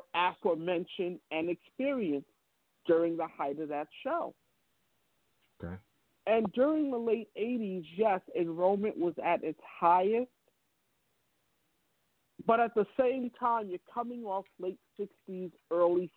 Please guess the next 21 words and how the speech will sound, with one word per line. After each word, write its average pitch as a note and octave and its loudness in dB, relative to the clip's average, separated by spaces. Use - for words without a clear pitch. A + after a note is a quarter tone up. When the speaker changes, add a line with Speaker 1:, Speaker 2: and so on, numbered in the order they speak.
Speaker 1:
seventies, F#3 -2
and G3+ 4
the F3 0
civil A3 2
rights F#3+ -2
movement F3+ -6
was D#3 -6
very D#3+ 2
prominent D3+ 2
at C#3 0
that - -2
time. - -2
So A#3 2
there C#4 2
was, A#3 -2
there A#3 0
was A#3+ -4
still A#3+ -6
this G3+ -8
aura E3+ -8
of D3 -4